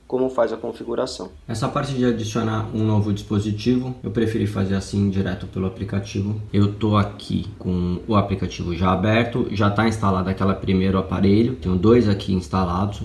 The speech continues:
e eu vou adicionar um terceiro. Naquela etapa que eu acabei de parar, a gente vai ir pra mesma página, clicando em aqui,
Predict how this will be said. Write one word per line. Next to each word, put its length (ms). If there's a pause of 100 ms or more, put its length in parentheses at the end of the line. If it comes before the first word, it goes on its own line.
e 120
eu 100
vou 140
adicionar 440
um 100
terceiro. 600
Naquela 300
etapa 340
que 100
eu 60
acabei 300
de 100
parar, 480
a 80
gente 240
vai 180
ir 40
pra 180
mesma 360
página, 500
clicando 440
em 140
aqui, 480